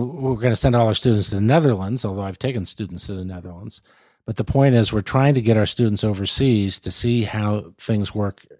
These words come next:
around the rest of the world. And so, um, uh, the charity is, and it's the University of California, the Mirage School of Business, the Center for Global Leadership. And, uh,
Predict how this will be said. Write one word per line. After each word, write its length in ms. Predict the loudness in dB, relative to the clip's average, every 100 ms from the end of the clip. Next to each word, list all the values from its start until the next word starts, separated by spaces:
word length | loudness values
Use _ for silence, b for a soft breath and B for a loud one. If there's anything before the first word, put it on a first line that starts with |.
| -6
around 460 | -2 -2 -2 -8 -14 -12
the 120 | -6
rest 220 | -2 -2 -4
of 40 |
the 80 | -6
world. 440 | -4 -4 -4 -8 -16 b b b b b
And 180 | -8 -4
so, 600 | 2 2 4 2 -2 -4
um, 540 | -2 0 0 -4 -8 -16 -18
uh, 360 | -18 -16 -14 -6
the 140 | 0 4
charity 640 | 6 6 8 8 6 6
is, 320 | 6 6 6
and 240 | 4 4 0
it's 300 | 0 0 4
the 80 | 6
University 400 | 6 4 2 0
of 80 |
California, 760 | 0 2 2 4 4 4 0 -4 -10 _ _ -4
the 80 |
Mirage 340 | 4 6 6 2
School 260 | 2 4
of 100 | 4
Business, 520 | 4 0 -2 -8 -10 -16
the 80 | -12
Center 260 | -6 -2 -2
for 120 | -4
Global 320 | 0 0 0
Leadership. 640 | 2 2 2 0 -4 -2 -6 b b b b -6
And, 460 | -2 0 0 -4
uh, 460 | -4 -2 -2 -4